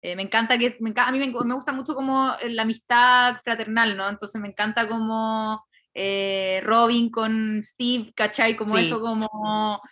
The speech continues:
Speaker 1: Me encan-, me enca-, a mí me encantan, me encanta esa, me encanta esa, esa onda, ¿cachai?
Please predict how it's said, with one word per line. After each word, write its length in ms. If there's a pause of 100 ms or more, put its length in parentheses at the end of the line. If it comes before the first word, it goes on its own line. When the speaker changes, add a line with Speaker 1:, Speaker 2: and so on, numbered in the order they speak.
(240)
Speaker 1:
Me 320
encan-, 260
me 100
enca-, 100
a 40
mí 60
me 60
encantan, 520
me 120
encanta 240
esa, 180
me 100
encanta 300
esa, 580
esa 260
onda, 300
¿cachai? 460